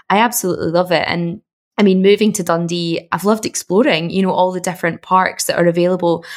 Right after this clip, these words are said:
I've got a few that are walking distance, and then there's a few a bit further away that I can go and, and check out. And I think it's just brilliant. And for me, it is about making it a routine. Having a dog helps, but even without a dog,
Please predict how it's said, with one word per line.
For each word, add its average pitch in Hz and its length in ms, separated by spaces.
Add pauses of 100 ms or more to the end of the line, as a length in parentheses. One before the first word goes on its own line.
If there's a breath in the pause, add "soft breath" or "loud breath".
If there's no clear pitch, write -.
(140 loud breath)
I've 185 160
got - 100
a - 100
few 202 400 (220 loud breath)
that 202 60
are 185 100
walking 180 380
distance, 175 580
and 180 160
then 175 80
there's 175 160
a 170 60
few 190 220
a 180 40
bit 175 220
further 180 260
away 170 260
that - 100
I - 120
can 180 120
go 175 160
and, 170 180 (340 loud breath)
and 175 140
check 180 320
out. 180 80
And - 100
I 175 60
think 220 280
it's - 140
just - 380 (180)
brilliant. 180 460
And 180 200
for 196 120
me, 208 360 (440 loud breath)
it 175 100
is 202 300 (100)
about 170 320
making 175 320
it - 80
a 165 80
routine. 185 520 (180)
Having 277 320
a 269 40
dog 214 280
helps, 247 340
but - 160
even 254 220
without 240 280
a 175 60
dog, 160 320